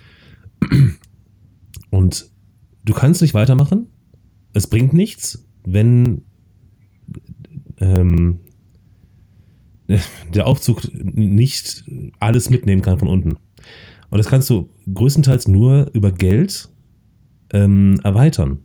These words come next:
Also es gibt da so Power-Ups und so ein Kram. Ähm, das heißt, das macht auch keinen Spaß. Also ich werde das Ding auch wieder deinstallieren jetzt demnächst, ne? Weil, ähm,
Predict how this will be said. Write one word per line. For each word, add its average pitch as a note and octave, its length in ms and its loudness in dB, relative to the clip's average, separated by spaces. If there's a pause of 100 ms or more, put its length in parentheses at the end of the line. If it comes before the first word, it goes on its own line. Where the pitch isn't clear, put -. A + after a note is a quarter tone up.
Also F#2 140 0
es - 40 -2
gibt A#2 120 0
da G#2+ 40 2
so F2+ 120 0
Power-Ups A2 480 -2
und G2+ 60 -2
so G2 60 0
ein F#2+ 60 -2
Kram. F#2+ 360 -2 (720)
Ähm, F#2+ 340 4
das G2 180 -2
heißt, B2 280 0 (380)
das G2+ 240 -2
macht C3+ 160 2
auch B2 80 -4
keinen F#2+ 180 0
Spaß. - 560 -8 (1800)
Also G2+ 140 0
ich G2+ 40 2
werde B2 100 2
das A2 80 -2
Ding A#2 100 0
auch G#2+ 80 2
wieder G2 100 2
deinstallieren G2+ 580 2
jetzt D2 240 -4
demnächst, D2 440 -6 (160)
ne? G#2+ 220 -2 (160)
Weil, F2+ 420 0
ähm, E2 880 -2